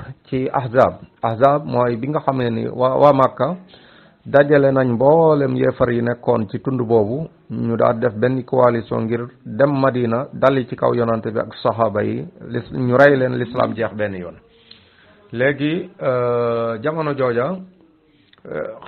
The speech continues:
xare boobu moom lañ tudde xare Ahzab. Léegi biir Madina dafa am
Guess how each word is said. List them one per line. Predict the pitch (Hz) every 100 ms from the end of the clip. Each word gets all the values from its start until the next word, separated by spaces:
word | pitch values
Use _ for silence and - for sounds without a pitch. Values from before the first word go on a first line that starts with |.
| -
xare | 156 151
boobu | 143 135
moom | 131 127
lañ | 127
tudde | 123 120
xare | - 120 117
Ahzab. | 120 107 113 92 - - _ _ _
Léegi | 113 131 135 127
biir | 120 180 185 147 143
Madina | 139 139 143 131 127
dafa | 127 143 135
am | 131 123